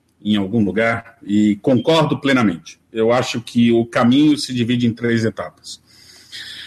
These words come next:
E, e você pode dizer que cada etapa são aproximadamente dez dias. Ah, o primeiro, o pr-, a primeira etapa do caminho é o, é o,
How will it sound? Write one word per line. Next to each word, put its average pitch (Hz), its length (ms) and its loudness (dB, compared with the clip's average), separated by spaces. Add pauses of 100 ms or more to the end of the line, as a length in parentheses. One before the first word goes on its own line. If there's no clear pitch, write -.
(320)
E, 101 760 2
e 110 40 2
você 120 240 0
pode 135 340 2
dizer 117 360 -2
que 117 120 -6
cada 120 240 0
etapa 117 360 -2
são 107 600 0 (500)
aproximadamente 117 840 2
dez 107 260 0
dias. 85 380 -14 (920)
Ah, 101 720 -2 (240)
o 127 100 -2
primeiro, 143 840 2 (500)
o 110 100 -4
pr-, 151 240 -4
a 120 80 -4
primeira 156 300 4
etapa 175 440 -2
do 135 100 -2
caminho 139 440 4
é 139 60 6
o, 139 360 2
é 120 80 -4
o, 110 580 2